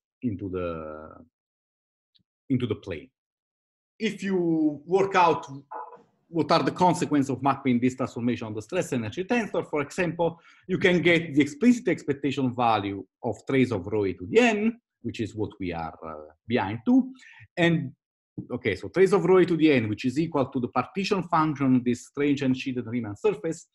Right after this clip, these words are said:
is nothing but, uh, u minus v to the power minus c over six, n minus one over n, which is written on the right side of the, uh, of the slide itself.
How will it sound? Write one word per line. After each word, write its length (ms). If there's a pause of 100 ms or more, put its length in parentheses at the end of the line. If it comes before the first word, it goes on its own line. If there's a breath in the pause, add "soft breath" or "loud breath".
(300 loud breath)
is 180
nothing 440
but, 200 (360)
uh, 440 (200)
u 160
minus 320
v 420
to 80
the 160
power 340
minus 360
c 100
over 180
six, 600
n 220
minus 300
one 180
over 200
n, 240
which 160
is 200
written 280
on 160
the 320
right 240
side 580
of 140 (100)
the, 240 (1800)
uh, 300 (1120)
of 160
the 60
slide 440
itself. 480